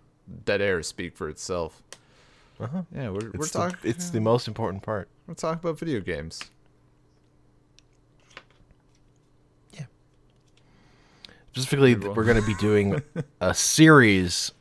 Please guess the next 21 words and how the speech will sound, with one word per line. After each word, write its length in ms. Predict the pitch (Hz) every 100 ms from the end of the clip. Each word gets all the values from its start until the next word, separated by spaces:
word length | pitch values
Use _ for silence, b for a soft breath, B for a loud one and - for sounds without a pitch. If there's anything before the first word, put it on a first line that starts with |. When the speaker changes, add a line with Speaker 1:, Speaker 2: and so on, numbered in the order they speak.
| _ _ -
Speaker 2:
on 380 | 78 80 73
stuff 500 | - - - 131 113
that 220 | - 98 -
influenced 640 | 113 101 92 78 73 -
us 360 | 71 71 - - B B B B
for, 400 | - 78 67 65 65
like, 140 | - - - _ _ _ _ _
different 320 | 82 78 73 - _ _ _ _
forms 300 | - 95 87
of 100 | 76
media, 440 | 80 76 64 57 - _ -
but 140 | -
we're 100 | 69
going 240 | 80 87
to 80 | 85
start 380 | 82 - 80 -
with, 280 | - 64 -
uh, 160 | 58 55
video 240 | 85 -
games. 480 | - - 87 - - _ _
Speaker 1:
Yeah. 260 | 147 107